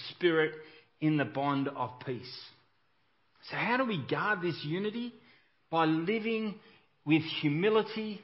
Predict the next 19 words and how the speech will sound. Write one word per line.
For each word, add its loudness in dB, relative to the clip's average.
gentleness, 0
patience, -4
and -2
love. -2
They 4
help 4
us 0
guard 0
the -2
unity -2
of -2
the -8
Spirit. -6
But -4
that's -4
not 0
how 4
we 4
normally 2